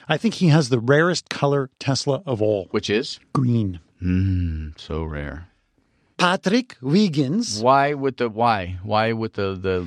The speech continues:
Speaker 2: the
Speaker 1: Patrick Wiggins.
Speaker 2: Why with the, the accent?
Speaker 1: I have to do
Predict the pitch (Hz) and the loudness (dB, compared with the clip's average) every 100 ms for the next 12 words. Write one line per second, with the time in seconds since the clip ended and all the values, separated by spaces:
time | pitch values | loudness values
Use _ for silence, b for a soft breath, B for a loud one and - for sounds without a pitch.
0 | 92 90 165 156 - 214 - 220 185 135 | -4 0 2 0 -2 -2 -2 -2 -2 -2
1 | 156 220 92 202 117 127 127 117 113 - | -4 -4 2 6 6 4 2 0 -4 -2
2 | 107 104 101 98 92 98 - 104 - 82 | 0 2 2 0 -2 -4 -4 -6 -6 -8
3 | - - B B 185 202 - 180 135 120 | -8 -12 B B -2 -2 -4 -4 -4 -6